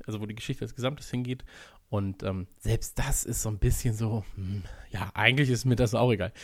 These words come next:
Ich will geile Bilder, ich will geile Mucke. Ähm, ich möchte mich ab und zu mal in den Sitz rücken, so huch,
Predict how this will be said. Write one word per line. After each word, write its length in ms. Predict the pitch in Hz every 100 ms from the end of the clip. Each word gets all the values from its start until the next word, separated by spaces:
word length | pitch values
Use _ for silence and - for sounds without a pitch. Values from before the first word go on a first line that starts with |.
| - _
Ich 60 |
will 140 | 117 113
geile 320 | 110 160 170
Bilder, 380 | 123 139 160 156
ich 100 | 101
will 100 | 104
geile 320 | 110 156 180
Mucke. 480 | 131 135 151 151 160 - - - -
Ähm, 420 | 110 104 98 95 - _ - _ _ _ -
ich 120 | -
möchte 300 | 127 127 -
mich 200 | 120 -
ab 100 | 127
und 120 | 139
zu 160 | 131 139
mal 280 | 127 123 113
in 120 | - 113
den 140 | 107
Sitz 300 | - 165 -
rücken, 160 | 147 117
so 180 | 107 -
huch, 340 | 233 - -